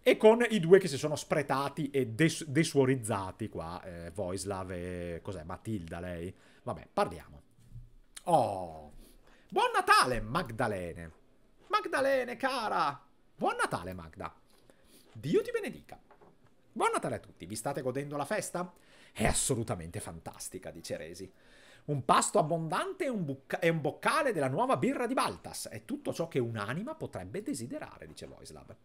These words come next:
"È tutto ciò che la tua grossa pancia potrebbe desiderare", dice Hendris. "Sono come Dio mi ha fatto nella sua infinita saggezza", dice Voislav. Oh, e così risponderò a tutti quelli che mi,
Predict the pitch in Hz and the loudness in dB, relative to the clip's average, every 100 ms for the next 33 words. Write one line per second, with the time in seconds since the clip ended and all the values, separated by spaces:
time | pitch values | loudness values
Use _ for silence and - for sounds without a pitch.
0 | _ - - - 226 143 135 190 294 - | _ -6 -6 -4 -2 0 2 2 2 0
1 | 156 123 117 117 196 - - - - 415 | -2 -2 -2 0 0 2 0 0 -2 -2
2 | - - 180 101 98 117 101 104 113 95 | 0 -4 -4 -6 -6 -6 -6 -4 -2 -2
3 | - - 131 139 104 131 110 123 - - | -4 -8 -6 -4 -4 -6 -6 -8 -8 -8
4 | - - - - - - - - 523 523 | -10 -12 -20 -20 -18 -16 -2 4 6 8
5 | 427 359 339 311 415 440 415 403 - - | 8 8 4 0 4 4 6 4 6 6
6 | 339 - 320 269 - 226 262 269 311 226 | 6 6 4 6 4 8 6 8 6 6
7 | 160 175 151 117 110 87 - 92 92 104 | 6 4 4 2 0 -6 -8 -8 -4 -2
8 | 92 101 113 165 240 208 165 151 139 139 | -2 0 0 6 10 12 12 12 10 8
9 | 220 214 262 214 349 349 - 240 247 240 | 6 8 6 6 4 4 2 2 4 4
10 | 160 160 170 151 147 190 185 - 180 147 | 6 6 6 2 -2 -4 -6 -6 -2 0
11 | 147 143 127 127 | 0 -2 -2 -2